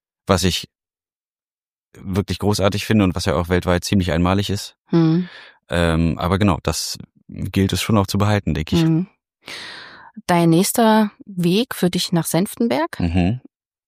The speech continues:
Speaker 2: Kleiner Ort, schön
Speaker 1: Ja.
Speaker 2: Theater.
Speaker 1: Ja.
Speaker 2: Was macht denn ein Theater in so einer Region aus? Also hier sind wir ja eher städtisch, auch wenn Weimar für dich wahrscheinlich natürlich ein Kleinstadtcharakter hat, ne, von Berlin kommend. Ähm, wie ist das dann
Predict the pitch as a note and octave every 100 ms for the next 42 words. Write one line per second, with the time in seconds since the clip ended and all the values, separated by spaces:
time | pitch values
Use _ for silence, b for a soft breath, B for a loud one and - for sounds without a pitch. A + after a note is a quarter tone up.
0 | _ - D#3 E3 D#3+ G#3 C4 - - _
1 | _ - - F3+ F2 - C3 F#3 G#3+ A3
2 | - _ B F#2 B B B B - -
3 | - F#3 - E3+ E3 F3 F3 E3+ F#3 E3+
4 | E3+ E3+ E3+ E3+ F3+ F3+ F3 D#3 F3 F#3+
5 | - D3 D3+ D3 D#3 F3+ F3+ E3+ E3 D#3
6 | E3 E3 - - F#3+ G#3+ G#3 - D#3 D#3+
7 | D#3+ D3+ E3 F3 D3+ E3+ - - C#3+ -
8 | D#3+ E3+ - - - D#3+ - E3+ - -
9 | E3+ F#3+ F#3+ - F#3+ F3+ - F#3+ F#3+ -
10 | F3+ F3+ E3+ E3 E3+ F#3+ G3 G3 G3 B
11 | B B B B B - - F#2 - F3
12 | F3 F3 - D#3 D#3+ - F#3+ - F3+ F3+
13 | F3+